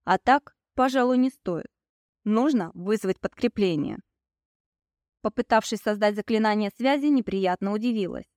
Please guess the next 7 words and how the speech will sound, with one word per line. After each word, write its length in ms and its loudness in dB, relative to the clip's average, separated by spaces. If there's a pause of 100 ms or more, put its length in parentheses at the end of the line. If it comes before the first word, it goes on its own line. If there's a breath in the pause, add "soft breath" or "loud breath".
(600)
Оказалось, 520 0
что 160 -6
концентрация 720 -2
магии 320 0
вокруг 340 -4
настолько 540 -2
велика, 500 0